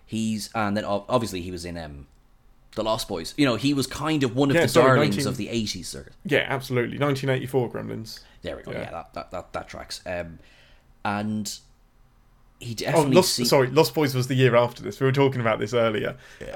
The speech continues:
Speaker 2: Um, Lost Boys came out in eighty-seven. Like, it must have been filming next door to each other.
Speaker 1: Absolutely, <laughs> yeah. Um, what do you think of Chris?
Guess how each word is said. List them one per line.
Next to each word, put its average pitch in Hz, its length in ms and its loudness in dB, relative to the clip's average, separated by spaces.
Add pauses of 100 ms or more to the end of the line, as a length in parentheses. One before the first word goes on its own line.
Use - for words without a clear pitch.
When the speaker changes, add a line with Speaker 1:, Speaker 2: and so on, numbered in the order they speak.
(100)
Speaker 2:
Um, 117 220 -2
Lost 139 200 2
Boys 127 160 0
came 123 180 2
out 113 140 -2
in 120 240 -2
eighty-seven. 117 560 -2
Like, 123 120 0
it 131 80 -4
must 139 340 2
have 139 60 -4
been 127 140 2
filming 120 340 2
next 117 240 -6
door 120 180 0
to 117 100 -6
each 110 140 -6
other. 113 240 -4 (180)
Speaker 1:
Absolutely, 80 1120 -6
<laughs> 67 80 -16
yeah. 95 340 -6 (800)
Um, 90 600 -6 (680)
what 107 160 0
do 113 60 -4
you 104 40 -4
think 104 100 -8
of 104 80 -10
Chris? - 320 -8